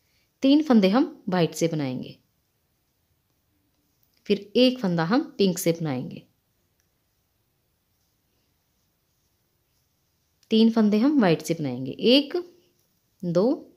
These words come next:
तीन, तीन फंदे हम वाइट से बनाएंगे, एक फंदा हम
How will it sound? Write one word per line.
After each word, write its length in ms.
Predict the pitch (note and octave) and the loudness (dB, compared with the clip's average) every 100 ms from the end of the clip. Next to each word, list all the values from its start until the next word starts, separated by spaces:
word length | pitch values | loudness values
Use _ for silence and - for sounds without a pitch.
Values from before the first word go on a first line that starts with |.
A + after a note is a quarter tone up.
| _ _ _ _ _ _ _ _ - | _ _ _ _ _ _ _ _ -8
तीन, 180 | D3 - _ _ _ _ _ _ _ _ _ - | -8 -8 _ _ _ _ _ _ _ _ _ -6
तीन 180 | G#3 G#3+ | -2 -2
फंदे 260 | G#3+ A3 | 0 2
हम 180 | A3+ A#3+ A#3 - _ _ _ _ | 2 0 -2 -12 _ _ _ _
वाइट 220 | F3 D3+ | -4 -4
से 120 | - G#3+ | -2 -2
बनाएंगे, 440 | A3 A#3+ C#4 - - _ _ _ _ _ | 2 2 0 -4 -16 _ _ _ _ _
एक 280 | B3 C4+ C4 | 4 4 4
फंदा 260 | G#3 F3 F3 | 0 0 -2
हम 240 | C#4+ | -2